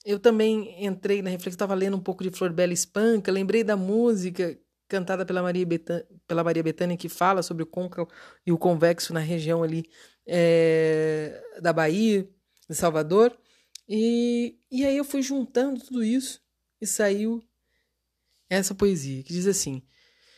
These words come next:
"Fiz poesia de lágrimas contidas, busquei ver o último brilho puro daquele olhar.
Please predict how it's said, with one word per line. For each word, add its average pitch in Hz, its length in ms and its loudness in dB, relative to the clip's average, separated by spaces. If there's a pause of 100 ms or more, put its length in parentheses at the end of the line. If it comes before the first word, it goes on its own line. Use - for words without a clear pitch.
(240)
"Fiz 247 180 2
poesia 233 480 4
de 202 100 2
lágrimas 214 520 0
contidas, 170 920 -6
busquei 185 400 -4
ver 202 200 0
o 202 40 -4
último 269 360 -2
brilho 185 400 -4
puro 165 340 -6
daquele 160 340 -4
olhar. 151 380 -6